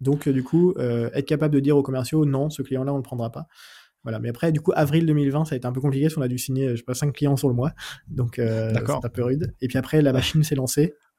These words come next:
Speaker 1: Euh, et, euh, mai, juin. Et donc là, on a eu beaucoup de clients qui sont arrivés d'un coup.
Speaker 2: Mhm.
Speaker 1: Et donc, euh, on a coupé un peu l'équipe comptable en deux pôles. L'équipe, euh, petit dossier et l'équipe gros dossier.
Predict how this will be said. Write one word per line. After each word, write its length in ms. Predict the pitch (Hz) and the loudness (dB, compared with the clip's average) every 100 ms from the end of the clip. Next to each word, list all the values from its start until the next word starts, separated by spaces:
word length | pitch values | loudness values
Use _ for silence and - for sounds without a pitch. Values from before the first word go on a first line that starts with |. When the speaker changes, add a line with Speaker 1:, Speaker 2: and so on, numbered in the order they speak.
| - 123 | -12 -6
Speaker 1:
Euh, 420 | 117 113 117 113 110 113 _ _ | -4 -4 -4 -6 -10 -14 _ _
et, 200 | 135 135 | -4 -2
euh, 220 | 117 113 | -2 -6
mai, 260 | 113 123 135 | -6 0 0
juin. 340 | 127 131 143 | 0 -2 -2
Et 80 | 139 | -2
donc 180 | 117 117 | -4 -4
là, 80 | 143 | -2
on 40 | |
a 60 | 123 | -2
eu 80 | 123 | 4
beaucoup 300 | 175 185 196 | 4 4 0
de 40 | |
clients 280 | - 175 170 | 2 0 0
qui 80 | - | -2
sont 80 | |
arrivés 180 | 143 139 | -2 0
d'un 120 | 139 | 0
coup. 260 | 123 190 - _ _ _ _ _ _ _ _ 113 | -2 -6 -8 _ _ _ _ _ _ _ _ -2
Speaker 2:
Mhm. 180 | 110 | 0
Speaker 1:
Et 80 | 147 | 2
donc, 240 | 139 156 151 | 2 2 2
euh, 180 | 123 123 - - _ | 0 -4 -12 -20 _
on 80 | 131 | -4
a 80 | 127 | -4
coupé 260 | 143 151 170 | -2 2 2
un 80 | |
peu 100 | 160 | 4
l'équipe 300 | 160 147 151 | 0 0 -6
comptable 300 | 151 147 151 | -4 0 0
en 80 | 131 | 0
deux 160 | 131 151 | 0 0
pôles. 340 | 165 190 202 - - | 4 4 4 -2 -6
L'équipe, 440 | 135 123 170 - | -6 -4 -8 -4
euh, 160 | 131 123 - _ _ - | -4 -4 -10 _ _ 0
petit 220 | 170 185 | 2 6
dossier 320 | 175 175 175 | 4 6 2
et 40 | 147 | 2
l'équipe 300 | 135 143 131 | -2 -8 -4
gros 180 | 135 | 2
dossier. 340 | 151 139 156 | 2 2 0